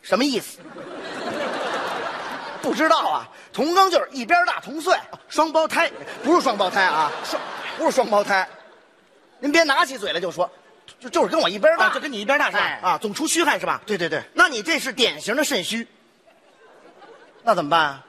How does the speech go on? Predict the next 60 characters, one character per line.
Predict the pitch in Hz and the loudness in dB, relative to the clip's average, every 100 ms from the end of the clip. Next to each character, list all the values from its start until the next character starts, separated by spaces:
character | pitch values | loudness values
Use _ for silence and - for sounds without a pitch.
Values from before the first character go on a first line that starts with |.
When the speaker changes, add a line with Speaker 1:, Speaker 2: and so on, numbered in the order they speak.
| _ - | _ 0
Speaker 1:
吃 | - | 4
腰 | 466 494 480 453 466 392 | 4 2 2 2 2 0
子 | 269 185 | 0 0
呀。 | 143 107 - _ _ _ _ _ _ | -2 -8 -16 _ _ _ _ _ _
Speaker 2:
吃 | - 330 | -4 -2
腰 | 330 392 381 294 | 4 4 4 0
子？ | 135 - - | -4 -6 0
Speaker 1:
对 | 403 494 359 | 4 4 4
呀， | 208 156 - - - | 2 0 -6 -18 0
而 | 370 | 2
且 | 392 | 4
我 | 240 | 2
告 | 320 269 | 2 0
诉 | 196 | -2
你， | 185 | -2
要 | 285 | 0
生 | 247 - 415 | 0 0 0
吃 | 359 233 208 | 0 -2 0
腰 | 196 160 | 0 -2
子， | 117 - - - - - - - - 302 - - 262 | -12 -16 -18 -16 -14 -12 -12 -12 -10 -10 -10 -10 -2
知 | 294 | 4
道 | |
吗？ | 269 - - - | 4 2 -4 2
把 | 226 | 2
腰 | 240 359 330 | 4 2 2
子 | 220 - - - _ | -2 -6 -18 -20 _
拿 | 220 277 | 2 2
出 | - 311 | 2 0
来， | 226 254 | 0 2
拿 | 247 | -2
棍 | 269 | -2
儿 | 220 | -4
穿 | 277 294 | 0 0
好 | 151 | 0
了， | 175 | -2
放 | 262 | -2
冰 | 226 285 | -2 -2
箱 | 285 214 | -2 -2
里 | |
冻 | 151 240 175 | -4 -4 0
凉 | 160 | 0
了， | 269 | 0
拿 | 185 202 | 2 0
出 | 247 262 | 0 0
来 | 190 220 | 0 0
含 | 147 127 151 226 | -4 0 0 0
着 | 208 | -6
吃。 | 143 - 123 - - - - - - - - - 587 508 539 508 - - - | -6 -8 -14 -16 -20 -18 -16 -14 -12 -12 -10 -8 -6 -8 -8 -8 -10 -10 -4
Speaker 2:
哦， | 254 | -2
就 | 254 294 | 2 4
这 | 269 | 4
吃 | - 311 | 2 2
腰 | 302 285 | 2 2
子？ | 233 170 - | -2 -4 0
Speaker 1:
对 | 269 269 | 4 4
呀， | 240 | 2
劲 | - 330 | 0 0
儿 | 190 | 2
大 | 220 | 0
呀。 | - | 0